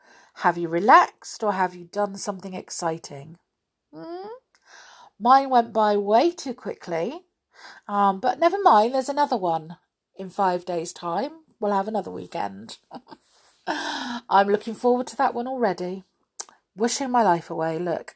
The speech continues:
<laughs> How exciting. Right.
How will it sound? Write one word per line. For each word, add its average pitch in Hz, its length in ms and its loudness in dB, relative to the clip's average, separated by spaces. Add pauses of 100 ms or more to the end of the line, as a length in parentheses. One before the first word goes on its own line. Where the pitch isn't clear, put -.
(140)
<laughs> - 500 -4
How 233 140 -2
exciting. 165 720 -8 (540)
Right. 233 800 4